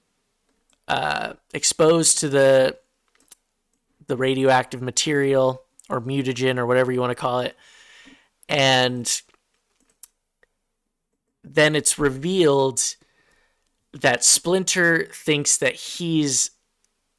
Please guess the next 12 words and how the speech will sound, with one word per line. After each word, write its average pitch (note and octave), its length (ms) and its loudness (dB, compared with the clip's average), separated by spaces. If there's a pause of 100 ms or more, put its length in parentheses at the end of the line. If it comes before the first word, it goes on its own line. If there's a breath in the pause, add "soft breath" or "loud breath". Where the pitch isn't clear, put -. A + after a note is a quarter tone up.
(200)
the C3 280 -6
past E3+ 560 0
version B2+ 840 -4
of B2+ 520 -2 (440)
what C3+ 220 2
was B2+ 240 2
his A#2 180 -6
master B2+ 680 0
in B2+ 240 -6
the B2 120 -6
original A#2+ 460 -2
run. A2+ 420 -10